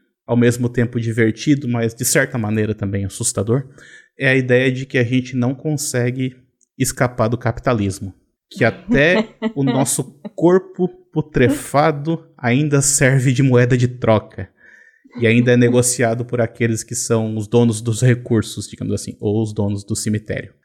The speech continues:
Speaker 1: <laughs> Isso também tá no
Speaker 2: Realmente.
Speaker 1: filme, sabe? E não tem como escapar disso, porque não tem uma vitória nesse filme aqui pra dizer assim, tipo, "Ah, não, a gente conseguiu vencer esse", é, c-, você não, não escapa do capitalismo.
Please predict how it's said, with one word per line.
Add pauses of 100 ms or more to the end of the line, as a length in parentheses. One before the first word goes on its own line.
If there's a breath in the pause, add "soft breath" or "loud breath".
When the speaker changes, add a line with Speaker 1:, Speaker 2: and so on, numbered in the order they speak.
(120)
Speaker 1:
<laughs>
Isso
também
tá
no
Speaker 2:
Realmente.
Speaker 1:
filme,
sabe? (160 loud breath)
E
não
tem
como
escapar
disso,
porque
não
tem
uma
vitória (520)
nesse
filme
aqui
pra
dizer
assim,
tipo,
"Ah,
não, (200 loud breath)
a
gente
conseguiu
vencer
esse",
é, (720)
c-,
você
não,
não
escapa
do
capitalismo.